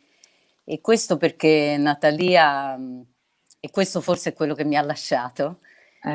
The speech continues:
Speaker 1: eh, è come se avesse risolto i suoi rapporti con la sua famiglia d'origine molto presto, ha fatto dei conti presto, in qualche modo rendendo un po' romanzeschi i suoi parenti.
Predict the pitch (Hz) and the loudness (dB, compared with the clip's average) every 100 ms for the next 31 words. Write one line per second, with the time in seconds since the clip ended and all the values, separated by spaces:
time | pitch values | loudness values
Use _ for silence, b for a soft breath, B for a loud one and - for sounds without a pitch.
0 | 143 147 143 143 - 175 180 269 254 - | -2 -2 0 0 0 -2 -2 0 0 2
1 | 185 202 - 175 175 180 196 214 214 - | 0 0 -2 -2 0 -2 2 2 2 -8
2 | - 185 175 160 - 165 156 151 147 156 | -6 -6 -4 -10 -6 -4 -2 -2 -6 -4
3 | 160 - 180 - 151 143 143 160 - 160 | -4 0 -2 -2 -8 -6 -4 -4 -4 -4
4 | 170 165 156 156 185 170 143 139 151 - | -6 -4 -4 -4 -6 -6 -6 -4 -4 -6
5 | 151 - 123 123 - 135 127 - 170 - | -6 -2 -4 -4 -10 -6 -6 2 2 2
6 | 165 170 170 220 208 - 160 175 165 117 | 0 0 0 -2 -2 -6 -4 4 4 2
7 | - - 123 113 _ _ _ _ _ 165 | -10 -10 -12 -12 _ _ _ _ _ -6
8 | 170 196 196 220 214 247 190 170 180 190 | 0 2 2 0 2 2 2 0 0 2
9 | 240 226 185 170 208 175 170 170 170 - | 0 0 -6 0 0 2 0 0 -2 -2
10 | 156 139 - - 135 - 147 143 143 139 | -4 -4 -8 -10 -10 -4 -2 -2 -2 -2
11 | 123 123 113 - 143 156 | -2 -6 -12 -8 -8 -8